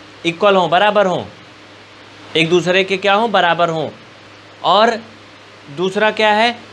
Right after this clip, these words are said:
कि दो कोण बराबर हों दोनों त्रिभुज के और उसके अंतर्गत जो भुजा आती है दोनों कोण के वो भी बराबर हो।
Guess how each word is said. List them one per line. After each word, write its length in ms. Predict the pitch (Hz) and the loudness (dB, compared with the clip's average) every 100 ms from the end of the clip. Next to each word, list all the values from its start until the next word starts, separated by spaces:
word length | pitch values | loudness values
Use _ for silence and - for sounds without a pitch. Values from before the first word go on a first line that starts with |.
| - - - - - | -20 -20 -20 -20 -8
कि 140 | 226 247 | -2 -2
दो 300 | 165 202 233 | 2 2 2
कोण 300 | - 220 220 | 2 0 2
बराबर 380 | 214 208 208 208 | 2 2 2 0
हों 380 | 202 214 208 | -2 -4 -4
दोनों 220 | 170 190 202 | -4 -6 -4
त्रिभुज 360 | 202 190 202 | -4 -4 -4
के 140 | 202 208 | 0 2
और 160 | 190 | 2
उसके 260 | 190 185 196 | 0 -2 -2
अंतर्गत 480 | 185 185 185 185 - - | 0 0 0 0 -2 -6
जो 140 | 160 175 | -2 -2
भुजा 320 | 143 156 196 | -2 0 2
आती 260 | 190 185 180 | 0 -2 -4
है 60 | |
दोनों 240 | 170 175 170 | -2 -4 -4
कोण 240 | 165 165 | -4 -4
के 120 | 170 | -2
वो 160 | 208 156 | -2 0
भी 120 | 147 | -2
बराबर 400 | 151 147 147 147 | 0 0 2 0
हो। 160 | 143 | 0